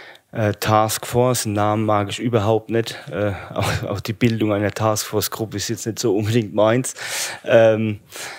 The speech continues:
<clears throat> da habe ich schlechte Erfahrungen mitgemacht, äh, mit, mit einer Taskforce.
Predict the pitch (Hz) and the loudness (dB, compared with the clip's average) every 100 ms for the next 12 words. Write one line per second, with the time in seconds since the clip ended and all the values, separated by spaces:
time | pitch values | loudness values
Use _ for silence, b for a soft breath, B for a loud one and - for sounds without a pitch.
0 | B B _ _ - 156 117 - - 101 | B B _ _ 0 2 0 -2 -6 -2
1 | 104 - 110 - 101 - 104 98 95 90 | -2 0 0 0 0 0 0 0 -2 -4
2 | - 101 117 - - 101 95 92 92 104 | -4 -2 -2 -6 -8 -6 -6 -8 -10 -12
3 | - 98 95 - 101 98 - 107 101 - | -10 -6 -6 -2 -2 -2 -2 0 0 -4